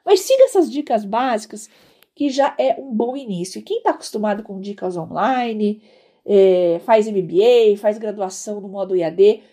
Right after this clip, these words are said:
compartilhe suas dicas específicas com a gente aqui, alguma coisa que você aprendeu e que adotou e funcionou muito bem na sua rotina, ou então alguma coisa que não funcionou de jeito nenhum e você achou um atalho.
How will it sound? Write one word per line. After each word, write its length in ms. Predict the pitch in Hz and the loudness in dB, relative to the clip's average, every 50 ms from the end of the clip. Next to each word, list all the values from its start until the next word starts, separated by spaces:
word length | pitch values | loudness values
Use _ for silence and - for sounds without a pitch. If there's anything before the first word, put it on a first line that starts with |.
| _ _ _ _ _ _ _ | _ _ _ _ _ _ _
compartilhe 580 | - 427 494 - 508 - - - 403 381 339 349 | -14 -10 -4 -2 -2 -2 2 4 6 6 6 6
suas 320 | 370 - 320 277 262 220 | 4 2 2 2 2 2
dicas 300 | 220 262 269 269 285 240 | -2 -8 -6 -6 -6 -6
específicas 1200 | 254 254 - - - 277 302 - - - - 262 254 254 240 - - - 233 220 214 220 - - _ _ _ _ _ _ _ _ _ _ | -6 -10 -10 -6 -4 -4 -4 -6 -8 -8 -4 -4 -2 -2 -4 -6 -8 -6 -6 -6 -6 -8 -14 -18 _ _ _ _ _ _ _ _ _ _
com 200 | - - 240 233 | -10 -8 -2 2
a 100 | 233 226 | 2 2
gente 420 | 208 214 233 214 220 233 226 - 196 | 2 2 -4 -4 -6 -6 -8 -10 -10
aqui, 440 | 165 _ - 233 247 269 285 277 | -10 _ -8 -6 -4 -2 2 2
alguma 340 | 254 240 220 226 247 262 247 | 2 2 2 -2 -4 -6 -6
coisa 300 | 247 - 269 240 233 254 | -4 0 0 0 0 0
que 100 | 254 247 | -8 -12
você 260 | 214 220 214 - - 247 | -14 -12 -12 -8 -4 -6
aprendeu 840 | 233 233 - 226 214 208 208 196 190 202 208 240 240 240 247 254 262 _ _ _ _ _ _ _ _ | -6 -4 -2 -2 -2 -2 -2 -2 2 4 4 4 4 2 -2 -4 -8 _ _ _ _ _ _ _ _
e 160 | - 220 214 | -12 -12 -12
que 300 | 220 _ - 233 226 220 - | -12 _ -16 -10 -8 -6 0
adotou 580 | - 240 220 196 226 214 220 _ - 247 240 247 | 2 2 2 2 0 -2 -2 _ 2 4 4 4
e 80 | 240 240 | 2 -2
funcionou 540 | - - 247 233 - - 240 214 196 233 233 | -4 -14 -16 -14 -10 -8 -8 -8 -6 -8 -10
muito 360 | 226 220 233 339 - - 262 | -10 -10 -12 -12 -8 -8 -8
bem 180 | 196 226 226 214 | -6 -6 -8 -8
na 100 | 233 214 | -8 -10
sua 200 | 214 - 214 190 | -10 -6 -8 -8
rotina, 640 | 196 190 175 180 - - 247 254 285 285 254 226 214 | -6 -6 -8 -8 -10 -10 -6 -4 -4 -4 -2 -2 -2
ou 80 | 214 | -2
então 540 | 214 226 220 220 240 233 240 240 233 226 214 220 _ _ _ _ _ _ _ | -2 -2 -4 -4 -2 -2 -2 -2 -4 -10 -14 -16 _ _ _ _ _ _ _
alguma 320 | - 214 220 233 240 240 240 | 0 0 2 2 0 -2 -2
coisa 280 | - 269 233 233 254 226 | 2 2 2 2 2 -4
que 420 | _ - 247 240 226 214 208 202 | _ -14 -14 -10 -8 -6 -6 -6
não 240 | 185 202 214 247 247 | -8 -6 -6 -6 -6
funcionou 500 | 247 262 233 - 254 214 208 226 226 226 | -6 -8 -10 -6 -4 -4 -4 0 -2 -2
de 260 | 214 208 233 262 262 | -2 -2 -2 -2 -2
jeito 380 | 254 233 220 240 262 320 320 302 | 0 0 2 2 2 2 0 -6
nenhum 240 | 240 247 233 233 247 | -10 -10 -10 -8 -8
e 60 | 254 | -8
você 260 | 233 247 233 - - | -10 -10 -10 -6 -6
achou 240 | 214 - - 247 226 | -6 -4 -4 -6 -6
um 100 | 208 170 | -8 -10
atalho. 680 | - _ _ - 202 220 254 302 294 285 269 277 269 | -14 _ _ 0 2 2 4 4 2 2 0 0 -2